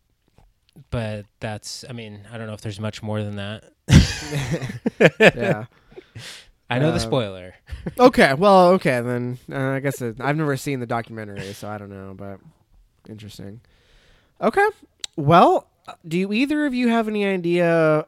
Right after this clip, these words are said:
Speaker 2: what is coming out over the next couple of weeks, streaming-wise? Does Netflix have anything popping off? Amazon, Hulu?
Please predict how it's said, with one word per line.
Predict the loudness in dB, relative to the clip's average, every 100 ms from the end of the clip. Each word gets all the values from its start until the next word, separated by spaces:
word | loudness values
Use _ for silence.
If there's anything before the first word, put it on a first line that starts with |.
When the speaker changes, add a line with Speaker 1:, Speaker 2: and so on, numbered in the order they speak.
| _
Speaker 2:
what | -6 0 4 2 0 -2
is | -2 -2
coming | -6 -4 -2
out | -2 -2
over | -6
the | -6
next | -8
couple | -6 -6 -6
of |
weeks, | -6 -8 -10 _ -20
streaming-wise? | -18 -18 -18 -18 -8 -6 -4 -6 -10 -12 -12 -14 -16 -20 -20
Does | -14
Netflix | -14 -14 -8 -4 -2 -4
have | -4 -2 -2
anything | -6 -8 -6
popping | -2 -2 -4 -6 -6
off? | -6 -6 -6 -8 -14 -14
Amazon, | -10 -8 -8 -6 -6 -4 -4 -6 -6
Hulu? | -6 -6 -4 -2 0 0 0 -2 -6